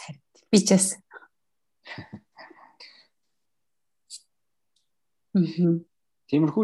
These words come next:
Speaker 2: л нөлөөтэй байна дөө. Ер нь бол нэг бусдаас илүү юм алах, бусдаас дутууч юм алах. Яг л бусдын жишгээр явж байна.
Speaker 1: За, ийхүү цаг цаг гарган манай подкастт орсон ойд байхдаа маш их баярлалаа. Тэгээ цаашдынхаа ажил хөдөлмөрт нь амжилт хүсээд ирүүлэхийг хүсье.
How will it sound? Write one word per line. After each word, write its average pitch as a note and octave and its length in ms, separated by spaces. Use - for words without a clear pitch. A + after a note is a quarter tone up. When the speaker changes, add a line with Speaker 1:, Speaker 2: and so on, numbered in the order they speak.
Speaker 2:
л C3 80
нөлөөтэй G2+ 320
байна F#2+ 160
дөө. C#3+ 160
Ер G#2+ 100
нь B2 140
бол F#2+ 80
нэг G2 240
бусдаас - 400
илүү G2+ 320
юм G2 100
алах, G2 300
бусдаас - 400
дутууч - 400
юм D3+ 100
алах. - 220
Яг - 160
л A2 160
бусдын - 320
жишгээр - 480
явж - 120
байна. - 140
Speaker 1:
За, D#3+ 400
ийхүү A3 320
цаг C4+ 160
цаг C#4 240
гарган G#3 560
манай F3 240
подкастт F#3+ 560
орсон D#3+ 320
ойд E3+ 160
байхдаа E3+ 320
маш E3 240
их - 80
баярлалаа. E3+ 480
Тэгээ F3+ 160
цаашдынхаа F3+ 640
ажил F3 320
хөдөлмөрт E3+ 560
нь D#3+ 80
амжилт E3+ 400
хүсээд F#3 320
ирүүлэхийг F#3+ 400
хүсье. D#3+ 640